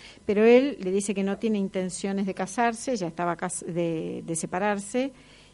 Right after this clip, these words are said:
y, mm, entonces, eh, China decide correrse de la escena porque evidentemente lo que buscaba era tener una pareja estable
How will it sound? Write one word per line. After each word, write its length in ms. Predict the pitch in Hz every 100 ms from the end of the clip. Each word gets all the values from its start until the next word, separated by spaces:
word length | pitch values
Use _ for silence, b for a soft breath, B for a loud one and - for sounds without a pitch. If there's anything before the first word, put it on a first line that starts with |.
| _
y, 300 | - 180 180 175
mm, 880 | 175 170 170 165 165 165 165 165 - -
entonces, 800 | 170 165 180 180 - 208 202 190
eh, 160 | 170 165
China 420 | 190 180 190 196
decide 760 | 175 - 175 175 180 170 165
correrse 520 | 170 165 185 170 175
de 100 | 185
la 100 | 175
escena 460 | 175 - 185 190 202
porque 300 | 190 160 165
evidentemente 720 | 165 170 170 180 175 175 180
lo 100 | 170
que 100 | 165
buscaba 540 | 160 160 - 180 185 170
era 220 | 160 175
tener 520 | 170 165 165 165 156 160 B B B B 175
una 160 | 180
pareja 340 | 175 175 175 185
estable 680 | - 240 226 226 254 285